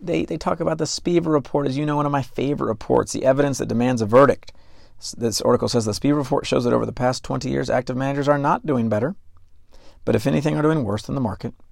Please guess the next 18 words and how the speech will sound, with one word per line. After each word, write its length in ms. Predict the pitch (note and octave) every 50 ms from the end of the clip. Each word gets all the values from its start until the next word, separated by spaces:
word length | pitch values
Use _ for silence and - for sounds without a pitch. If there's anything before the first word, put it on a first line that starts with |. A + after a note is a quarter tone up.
| - - - - - - - - - - - - - - - - - - - - - - - - - -
Princeton 420 | - - D#3 D3 - - D3+ D3 C#3
professor 380 | - B2+ A#2 C#3+ C3 - B2+
Burton 300 | G#2 F2 B2 B2+ - A#2
Malkiel 500 | A2 A2+ A2 G2+ - - G2 D#2 - -
said, 380 | - - D#2 F2 F2 - F2 - - - - - - - - - - - - - - - - - - -
Malkiel, 440 | - F#2 F#2 F2 - - G2+ F#2+ F#2
of 120 | F2 E2+
course, 280 | - - G2 F#2 F2 -
being 220 | - G2 F#2 F#2+
the 120 | F#2 F#2 F2+
famous 460 | - F#2+ F#2 F#2 F#2+ F#2+ - - - - - - - - - -
author 220 | - - F2 - G2
of 160 | F2+ E2+ D#2+
Random 320 | E2+ F#2 G#2 G#2 G2+ G2+
Walk 160 | G2 - E2 E2
Down 200 | F#2 F#2+ F#2+ F#2
Wall 140 | F#2+ F#2
Street. 280 | F#2 - - D#2+ D#2